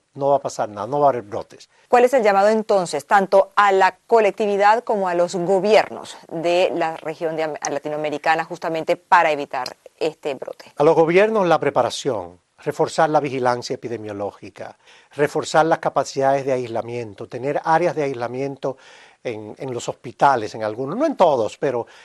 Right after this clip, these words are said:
Speaker 1: en donde se pueda aislar las personas. Tener equipos de protección y prevención para el personal de salud,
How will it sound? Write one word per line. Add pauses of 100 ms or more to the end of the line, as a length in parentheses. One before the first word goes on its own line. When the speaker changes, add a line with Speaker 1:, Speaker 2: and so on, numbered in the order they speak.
Speaker 1:
en
donde
se
pueda
aislar
las
personas. (240)
Tener
equipos
de
protección
y
prevención (240)
para
el
personal
de
salud,